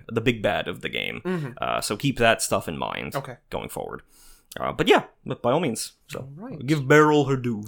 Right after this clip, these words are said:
Speaker 2: I shall.
Speaker 1: Um, so, uh, is it time?
Speaker 2: It is time.
Speaker 1: Okay.
Speaker 2: Are we returning to Primascura <laughs> or whatever it's called?
Speaker 1: Themyscira. Yeah.
Speaker 2: Mm. <laughs>
Speaker 1: Uh, so,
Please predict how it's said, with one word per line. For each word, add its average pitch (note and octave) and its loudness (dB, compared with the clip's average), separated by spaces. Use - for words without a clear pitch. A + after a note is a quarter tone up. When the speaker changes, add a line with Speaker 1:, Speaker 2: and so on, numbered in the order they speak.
Speaker 2:
I B2+ -10
shall. C3+ -12
Speaker 1:
Um, G#2+ 0
so, D#3 6
uh, - -4
is C#3+ 4
it G#3+ 0
time? - -2
Speaker 2:
It C3+ -6
is C#3+ -4
time. C3 -12
Speaker 1:
Okay. - -4
Speaker 2:
Are - -6
we C#3+ -4
returning D#3 0
to D#3 -4
Primascura F#3 4
<laughs> - -20
or E3+ 2
whatever D3+ 0
it's G#3 4
called? D#3+ 6
Speaker 1:
Themyscira. C3 6
Yeah. F3 -8
Speaker 2:
Mm. D#3 -4
<laughs> B3 0
Speaker 1:
Uh, A#2 4
so, F3+ 8